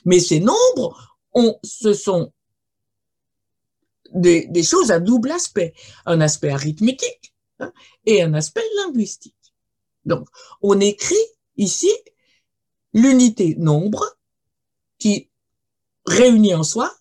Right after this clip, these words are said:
l'aspect linguistique et arithmétique. Par la suite, qu'est-ce qui se passe ? Il n'y a plus besoin de faire des bulles avec un espace vide.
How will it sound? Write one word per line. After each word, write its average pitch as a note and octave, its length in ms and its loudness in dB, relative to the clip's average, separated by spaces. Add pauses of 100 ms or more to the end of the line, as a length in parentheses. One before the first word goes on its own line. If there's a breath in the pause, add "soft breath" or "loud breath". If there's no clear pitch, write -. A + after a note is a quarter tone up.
l'aspect B3 380 -6
linguistique D#3 760 -8 (460)
et - 240 -4 (240)
arithmétique. - 640 -10 (760 loud breath)
Par A4 120 2 (100)
la B3+ 80 2
suite, - 540 -8 (180)
qu'est-ce A4 240 2
qui B3 120 0
se - 100 -6
passe ? - 240 -10
Il G3+ 120 2
n'y A3+ 140 6
a D#3+ 80 2
plus F#3+ 180 -4
besoin E4 360 2 (580 loud breath)
de G3+ 160 2
faire G3 240 0
des F#3+ 140 -2
bulles F#3 420 -4
avec E3+ 340 -2
un E3 140 0
espace E3 540 -2
vide. C#3+ 500 -2